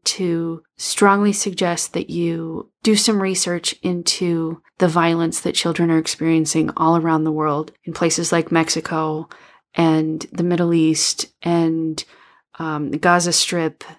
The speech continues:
and Sudan and everywhere. I mean, places in America, including Indigenous women and children and refugees being held in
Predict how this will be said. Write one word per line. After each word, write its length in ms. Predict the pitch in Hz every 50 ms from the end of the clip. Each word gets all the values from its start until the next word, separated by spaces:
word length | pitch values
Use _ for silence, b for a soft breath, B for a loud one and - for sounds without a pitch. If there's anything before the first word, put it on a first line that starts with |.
| _ _ _ _ -
and 760 | 180 175 175 170 165 165 160 160 160 156 156 156 - - - b b b b b b _
Sudan 1000 | - - - - - 202 180 185 180 175 170 160 160 156 156 156 156 160 165 165 - _ _ -
and 720 | 175 170 165 160 160 160 160 160 156 160 - - - - _ _ -
everywhere. 960 | - - - 185 185 - 175 175 170 156 160 160 156 151 151 156 156 - - _ _ _ _ _ _ -
I 20 |
mean, 360 | 180 180 175 175 170 165 160 - _
places 400 | - - 185 175 - - 180 165
in 80 | 185 190
America, 760 | 180 180 175 170 160 160 156 - 175 156 151 151 156 - b b b b b b _ _ -
including 800 | 196 196 196 - 208 208 185 196 196 190 190 190 185 185 190 - _
Indigenous 680 | - 175 170 165 190 196 - 196 196 196 190 180 - -
women 240 | 196 190 185 185 185
and 120 | 185 185 185
children 640 | - - 185 180 170 185 180 175 170 170 170 175 - - _ _ -
and 840 | 190 180 185 185 180 175 170 170 170 170 170 156 156 - - - - _ _ - - -
refugees 760 | 175 175 185 175 170 - 196 185 160 175 190 180 175 170 -
being 220 | - 180 175 175
held 340 | 160 139 147 180 165 165 165
in 380 | - 165 170 170 165 165 160